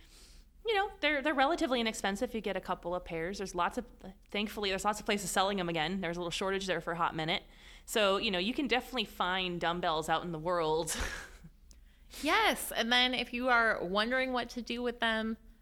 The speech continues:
Speaker 2: again, we have, um, plenty of videos on our YouTube channel.
Speaker 1: Yes.
Speaker 2: And, um, you know, you can get a one-on-one virtual
Speaker 1: Mm-hmm.
Speaker 2: appointment with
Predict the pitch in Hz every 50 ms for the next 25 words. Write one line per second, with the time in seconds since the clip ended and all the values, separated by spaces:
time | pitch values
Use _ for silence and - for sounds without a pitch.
0 | - - - 202 175 - 190 185 185 170 139 135 - 170 - - - - 190 202
1 | 202 208 233 220 226 214 202 196 196 190 190 185 - - - 175 175 160 156 -
2 | - - - - - 196 202 208 220 226 202 202 196 196 190 190 190 185 185 190
3 | - - - 175 170 165 170 175 180 - 247 247 226 202 185 185 - - 165 165
4 | 165 - - 165 160 156 175 170 185 240 - 160 160 165 160 - - - - -
5 | - 202 196 196 196 196 190 190 185 185 185 185 185 185 - - - 185 180 170
6 | 165 160 160 160 156 156 - 190 190 185 160 151 151 - - 202 196 190 185 -
7 | 214 196 190 175 - 190 - 190 185 180 180 170 156 - - - - 175 180 175
8 | 170 160 - - 180 160 170 175 175 185 190 196 196 190 175 175 175 175 170 170
9 | 170 - - 185 170 175 165 170 165 - - 170 151 156 160 180 226 247 - -
10 | - - 202 202 190 190 170 - 170 180 175 170 - - 170 165 170 165 160 160
11 | 165